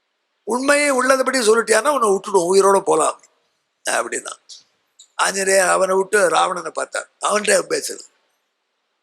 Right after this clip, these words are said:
எனக்கு குபேரனுக்கு ஃப்ரெண்ட்ஷிப் கிடையாது,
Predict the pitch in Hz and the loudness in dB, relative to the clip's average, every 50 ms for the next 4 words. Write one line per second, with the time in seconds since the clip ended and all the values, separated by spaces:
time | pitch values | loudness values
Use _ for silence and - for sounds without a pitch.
0 | _ _ _ _ _ _ _ _ - - 190 214 220 202 160 196 214 208 240 240 | _ _ _ _ _ _ _ _ -2 0 0 2 0 0 2 0 4 4 4 2
1 | 233 226 226 220 196 214 - 175 196 202 185 - 214 214 196 196 202 202 196 196 | 2 0 -2 0 0 0 0 2 -2 -2 -2 -2 -2 -2 -4 -4 -2 0 2 2
2 | 196 208 | 2 2